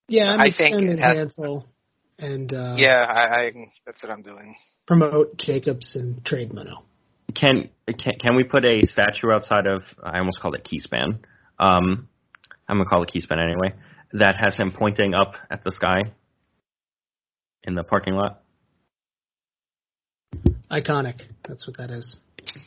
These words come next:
Speaker 2: <laughs> It really is. All right,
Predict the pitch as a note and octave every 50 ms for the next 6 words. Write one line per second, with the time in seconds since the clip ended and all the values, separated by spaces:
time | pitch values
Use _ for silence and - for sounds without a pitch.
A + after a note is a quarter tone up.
0 | _ _ - _ - - D#3 _ - D#3+ _ _ _ _ _ _ _ _ _ -
1 | - - - - B2+ B2 G#2 G#2+ B2 C3 A#2 - - - - - _ _ _ _
2 | _ - - - - _ _ _ - _ _ - _ - - _ - - - _
3 | _ _ _ _ _ - _ _ - - _ - _ _ - _ _ _ _ _
4 | _ _ _ _ _ _ _ _ _ _ _ _ _ _ _ _ - _ _ -
5 | _ _ _ _ _ _ _ _ _ _ _ _ _ _ _ _ _ _ _ _
6 | _ _ _ _ _ _ _ _ - E3 E3 C#3+ B2+ A#2 A2